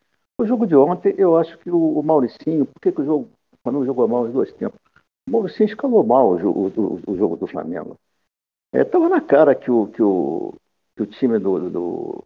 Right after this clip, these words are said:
da Chapecoense vinha fechadinho, veio até mais fechado do que eu pensava. Eu pensava que ele vinha de quatro cinco um, o cara veio de cinco quatro um, pô. Ele botou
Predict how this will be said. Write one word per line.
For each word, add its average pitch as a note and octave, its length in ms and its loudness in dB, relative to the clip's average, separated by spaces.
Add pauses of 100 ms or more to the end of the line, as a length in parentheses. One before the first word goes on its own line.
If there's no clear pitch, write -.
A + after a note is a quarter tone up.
da - 100 -12
Chapecoense - 800 -6
vinha B3 240 -4
fechadinho, - 440 -2
veio F#3 140 8
até G#3 180 2
mais G#3+ 200 -2
fechado C#3+ 500 0
do F#2 100 -8
que - 120 -12
eu G#2 80 -2
pensava. - 580 -4 (560)
Eu - 80 -8
pensava D3 420 2
que E3+ 100 -6
ele D#3+ 140 2
vinha D#3 180 -4
de D#3 80 -10
quatro C#3+ 300 0
cinco - 320 -4
um, C#3 80 2
o A3+ 60 -4
cara F3 180 -2
veio F3 160 0
de F3+ 100 -8
cinco G#3 380 -2
quatro - 340 -4
um, C#3 160 -2
pô. - 240 -14 (160)
Ele B2 80 -18
botou B2+ 320 -6